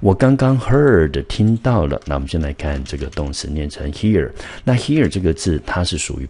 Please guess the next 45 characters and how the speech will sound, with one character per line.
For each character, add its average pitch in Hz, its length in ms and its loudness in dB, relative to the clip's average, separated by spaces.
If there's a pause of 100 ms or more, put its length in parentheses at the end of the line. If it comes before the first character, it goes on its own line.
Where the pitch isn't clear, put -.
不 - 160 -4
规 123 200 2
则 117 220 -4
的 67 100 -4
动 76 220 -2
词 69 160 -6
三 71 220 -6
态 71 140 -2
变 76 220 -4
化， 73 240 -8 (360)
所 - 140 0
以 95 40 6
呢， 82 140 4
它 76 120 -2
的 82 80 0
过 80 200 -2
去 76 220 -4
式 76 200 -6
是 80 200 -4
heard，OK？ 98 920 0 (360)
好， 120 140 0
那 165 140 2
hear 156 360 2
这 92 120 0
个 87 140 0
字 95 180 -2
呢， 78 160 2
有 73 140 0
一 - 20 0
个 80 140 -2
非 117 260 -2
常 71 300 -6
重 80 300 0
要 80 180 0 (100)
的 67 240 -8 (120)
文 87 160 0
法， 90 300 -2
同 78 180 -2
学 87 120 -2
要 76 80 0
特 - 200 -4
别 67 160 -6
注 76 220 -2
意 69 140 -6
到， 78 160 -2